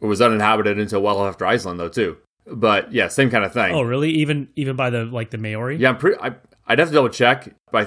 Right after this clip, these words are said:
Speaker 1: feel like when we were talking about Whale Rider and doing our stuff on the Maori, they'd only been there a few hundred years before the British showed up.
Speaker 2: Huh. Okay. Well, I guess 'cause they,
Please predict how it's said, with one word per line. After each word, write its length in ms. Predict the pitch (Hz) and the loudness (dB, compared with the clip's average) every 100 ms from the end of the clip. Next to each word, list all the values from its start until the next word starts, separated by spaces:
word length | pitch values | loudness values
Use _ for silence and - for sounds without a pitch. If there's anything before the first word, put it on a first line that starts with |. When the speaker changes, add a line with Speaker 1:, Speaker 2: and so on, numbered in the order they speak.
| - - | -4 -4
Speaker 1:
feel 120 | 180 | -2
like 100 | 117 | 0
when 100 | 113 | 0
we 80 | 110 | 0
were 80 | 104 | 0
talking 300 | 127 123 107 | -2 -4 -2
about 300 | 104 101 98 | 0 0 0
Whale 200 | 107 123 | 0 2
Rider 300 | 104 95 95 | 0 0 -2
and 140 | 95 | -6
doing 220 | 104 104 98 | -6 -4 -2
our 200 | 95 90 | -4 -4
stuff 220 | 110 101 | -8 -8
on 60 | |
the 80 | 95 | -10
Maori, 440 | 90 104 104 87 - _ | -6 -2 -2 -4 -8 _
they'd 400 | 123 113 123 147 | -8 2 4 4
only 160 | 127 110 | 4 2
been 160 | 120 123 | 2 2
there 160 | 104 | 2
a 40 | 101 | 2
few 160 | 127 | 0
hundred 120 | 107 101 | 0 0
years 200 | 123 104 | 0 -2
before 160 | 104 | -4
the 60 | 101 | -2
British 260 | 104 110 - | -2 -2 -4
showed 180 | 92 85 | -6 -6
up. 180 | - _ _ - | -10 _ _ -4
Speaker 2:
Huh. 220 | 156 98 _ _ _ - | -4 -4 _ _ _ -8
Okay. 320 | 131 117 123 _ _ _ _ _ _ | -6 -6 -10 _ _ _ _ _ _
Well, 100 | 165 | 0
I 40 | 180 | 2
guess 180 | 233 - | 2 2
'cause 140 | 185 | 0
they, 200 | 202 | 0